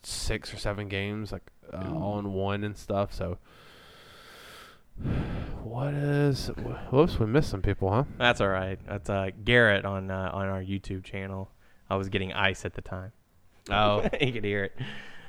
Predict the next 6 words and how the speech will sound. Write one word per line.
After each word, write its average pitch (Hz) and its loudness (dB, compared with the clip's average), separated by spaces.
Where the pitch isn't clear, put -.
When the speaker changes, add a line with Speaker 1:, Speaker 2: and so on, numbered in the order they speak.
Speaker 2:
So, 113 4
Speaker 1:
That's - 8
Speaker 2:
um, 98 4
Speaker 1:
funny. 127 -4
Speaker 2:
yeah. 147 2
Um, 95 -2